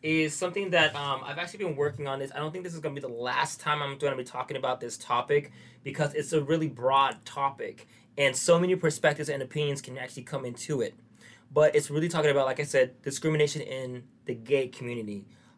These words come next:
Um, we've evolved compared to what it used to be like in the beginning in the closet.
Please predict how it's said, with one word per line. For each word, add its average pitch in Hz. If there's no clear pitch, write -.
Um, 120
we've 185
evolved 160
compared 143
to 127
what 123
it 123
used 120
to 120
be 110
like 107
in 107
the 104
beginning 107
in 117
the 110
closet. 101